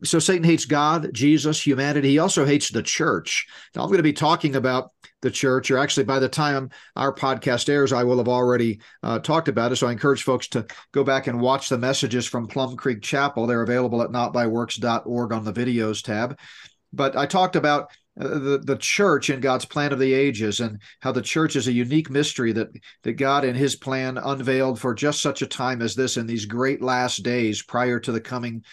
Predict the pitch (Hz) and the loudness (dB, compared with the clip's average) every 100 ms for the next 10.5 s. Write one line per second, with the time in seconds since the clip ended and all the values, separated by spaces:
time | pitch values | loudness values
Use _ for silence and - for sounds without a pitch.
0 | - - - - 156 135 117 127 139 143 | -20 -20 -20 -6 -4 -2 -4 -4 -4 0
1 | 196 233 131 135 - 139 139 143 131 160 | 2 4 4 2 2 0 0 0 2 4
2 | 170 139 139 123 131 - - 190 110 - | 4 4 0 -2 -2 0 4 4 2 0
3 | - - - - - - 139 127 _ _ | -2 -2 -8 -20 -6 0 0 0 _ _
4 | - - 139 135 120 104 123 151 151 151 | -8 -2 0 0 0 -2 0 2 2 0
5 | _ - _ - 117 - - 127 - 139 | _ -20 _ -6 -4 -4 -4 -4 0 0
6 | - 131 120 - - 165 165 143 110 131 | 2 0 0 -4 0 2 4 2 0 0
7 | 113 - 107 - 139 87 95 - - - | 0 -2 -6 -2 -2 -2 -4 -8 -8 -12
8 | - _ - 120 117 110 101 95 - 135 | -20 _ -6 -2 -2 -2 -4 -2 -2 -2
9 | 104 117 - 185 143 147 120 - 151 - | -2 -4 0 2 2 2 0 0 0 0
10 | 131 156 147 120 | 2 4 4 2